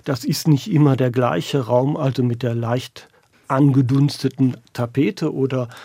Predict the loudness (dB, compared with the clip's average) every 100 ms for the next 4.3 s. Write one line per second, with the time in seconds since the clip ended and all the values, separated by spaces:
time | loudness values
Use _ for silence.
0 | -20 -20 -12 -10 -8 -10 -2 2 4 6
1 | 6 6 4 -4 -12 -2 0 0 0 2
2 | 2 0 0 0 -4 -2 0 4 4 4
3 | 4 6 6 4 2 -4 -4 -4 -4 -2
4 | 0 0